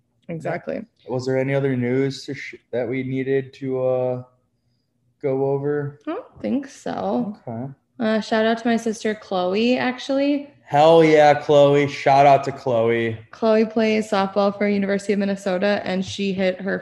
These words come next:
Speaker 1: first, what's it called, career?
Speaker 2: Her first career hit
Speaker 1: Hit.
Speaker 2: was a home, a
Speaker 1: Three-run
Speaker 2: three-run
Speaker 1: home
Speaker 2: home
Speaker 1: run.
Speaker 2: run.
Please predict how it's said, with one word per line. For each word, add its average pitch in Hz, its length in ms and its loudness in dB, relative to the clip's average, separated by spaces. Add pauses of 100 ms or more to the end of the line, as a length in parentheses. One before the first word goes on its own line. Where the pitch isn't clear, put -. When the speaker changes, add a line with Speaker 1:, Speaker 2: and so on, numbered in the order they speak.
Speaker 1:
first, 185 400 -4 (240)
what's 226 120 -2
it 240 60 0
called, 226 220 -2
career? 214 760 -2
Speaker 2:
Her 143 100 0
first 220 240 4
career 180 340 2
hit 160 360 6
Speaker 1:
Hit. - 60 0
Speaker 2:
was 139 160 4
a 127 80 4
home, 143 540 2
a 127 300 -2
Speaker 1:
Three-run 247 480 4
Speaker 2:
three-run 147 200 4
Speaker 1:
home 139 260 2
Speaker 2:
home - 20 -
Speaker 1:
run. 123 260 2
Speaker 2:
run. 110 100 -8